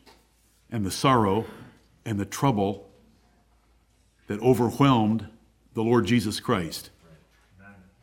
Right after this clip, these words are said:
I want you to think of him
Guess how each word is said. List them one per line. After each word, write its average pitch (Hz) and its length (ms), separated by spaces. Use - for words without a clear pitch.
I 110 120
want 120 280
you 123 60
to 110 80
think 127 240
of 123 120
him 147 500